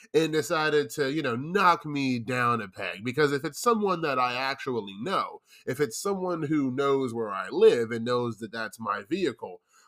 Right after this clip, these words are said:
well, that would be an entirely separate issue.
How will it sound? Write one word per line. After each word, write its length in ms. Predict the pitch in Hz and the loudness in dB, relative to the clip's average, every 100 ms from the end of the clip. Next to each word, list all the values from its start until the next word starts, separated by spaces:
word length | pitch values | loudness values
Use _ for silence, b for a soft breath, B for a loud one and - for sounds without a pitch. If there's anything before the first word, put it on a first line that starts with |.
| b | b
well, 680 | 127 214 190 151 135 131 _ _ _ _ _ _ _ - | 2 6 6 6 2 0 _ _ _ _ _ _ _ -14
that 360 | 117 208 233 | 0 2 10
would 140 | 226 165 | 10 10
be 180 | 196 196 | 6 6
an 80 | |
entirely 680 | 170 151 196 196 185 170 165 | 4 2 4 6 6 4 0
separate 460 | 151 - 165 151 147 | -2 -2 0 2 2
issue. 340 | 170 - 113 | 2 0 -6